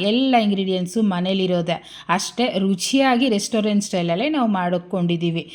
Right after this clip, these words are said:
ಒಂದ್ಸಲ ಫ್ರೆಂಡ್ಸ್ ಈ ಮೆಥಡಲ್ಲಿ ಟ್ರೈ ಮಾಡಿ, ಖಂಡಿತ ನಿಮ್ಮ ಮನೇಲೂ ಇಷ್ಟಪಡ್ತಾರೆ. ಚಪಾತಿ, ಪರೋಟ, ಇಲ್ಲ ಅಂದರೆ ಜೀರಾ ರೈಸು, ಗೀ ರೈಸು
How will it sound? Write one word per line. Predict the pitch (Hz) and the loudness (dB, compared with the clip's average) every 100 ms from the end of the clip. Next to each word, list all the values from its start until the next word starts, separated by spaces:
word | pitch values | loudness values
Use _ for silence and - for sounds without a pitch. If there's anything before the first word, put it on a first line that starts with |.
| - - 226 | -18 -2 2
ಒಂದ್ಸಲ | 294 294 294 247 247 | 2 2 0 0 0
ಫ್ರೆಂಡ್ಸ್ | 190 180 202 | -4 -2 -2
ಈ | 190 | -2
ಮೆಥಡಲ್ಲಿ | 180 185 185 180 | -2 -2 -2 0
ಟ್ರೈ | 175 185 | 0 0
ಮಾಡಿ, | 175 175 226 180 | 0 -2 -4 -2
ಖಂಡಿತ | 180 226 262 254 226 | 2 2 2 4 4
ನಿಮ್ಮ | 202 196 | 2 0
ಮನೇಲೂ | 190 196 180 | 0 0 -2
ಇಷ್ಟಪಡ್ತಾರೆ. | - 170 170 160 170 165 - - - - | -4 -4 -4 -4 -2 -2 -4 -20 -12 -4
ಚಪಾತಿ, | 196 185 196 180 190 185 - 202 | -2 0 0 0 -4 -4 -4 -4
ಪರೋಟ, | 190 190 180 185 180 180 | 0 0 0 -4 -4 -2
ಇಲ್ಲ | 208 208 190 | 0 0 -2
ಅಂದರೆ | 180 262 - - - 180 | -2 -4 -8 -20 -4 2
ಜೀರಾ | 233 233 208 180 | 4 4 2 0
ರೈಸು, | 175 214 196 190 | -2 -2 -2 2
ಗೀ | 233 220 | 2 2
ರೈಸು | 190 180 | 0 -2